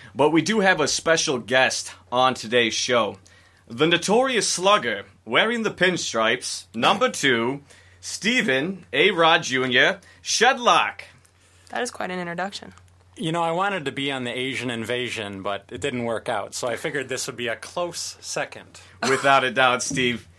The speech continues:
Speaker 1: Thanks a lot for having you, uh, for coming on the show. Definitely appreciate it.
Speaker 3: Great to be here with you, Dave. Even nicer to be here with you, Megan.
Speaker 2: <laughs> He's hating on you.
Speaker 1: He, oh, he's having a great time.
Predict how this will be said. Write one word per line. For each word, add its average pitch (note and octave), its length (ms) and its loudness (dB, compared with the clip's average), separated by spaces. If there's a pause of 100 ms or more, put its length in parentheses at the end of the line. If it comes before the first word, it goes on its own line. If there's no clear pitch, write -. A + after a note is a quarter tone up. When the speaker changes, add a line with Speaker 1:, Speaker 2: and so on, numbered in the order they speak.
(260)
Speaker 1:
Thanks D3+ 260 4
a D#3+ 80 0
lot C#3 220 4
for B2+ 100 -2
having B2 300 2
you, A#2 80 4
uh, A2 240 4
for A#2+ 180 -4
coming A#2 220 0
on A2 100 0
the G#2+ 60 -6
show. A#2+ 180 0
Definitely A#2 300 0
appreciate G2+ 440 -8
it. - 120 -14 (720)
Speaker 3:
Great D#3+ 240 -2
to D#3+ 80 -2
be D3+ 180 -4
here D3+ 200 -4
with C3+ 160 -10
you, D3 120 -6
Dave. C#3+ 600 -6 (180)
Even B2 280 -6
nicer C#3+ 440 -4
to B2+ 80 -10
be A#2+ 200 -6
here A#2+ 200 -6
with G#2+ 120 -14
you, B2 140 -8
Megan. C3+ 480 -8 (500)
Speaker 2:
<laughs> - 600 -14
He's B3 140 -4
hating F#3+ 320 -4
on F3 100 -6
you. F#3 200 -6 (200)
Speaker 1:
He, C3+ 360 -4
oh, D3 180 6
he's F3 140 0
having G3+ 200 4
a F#3+ 40 -2
great G3+ 260 2
time. F#3+ 260 2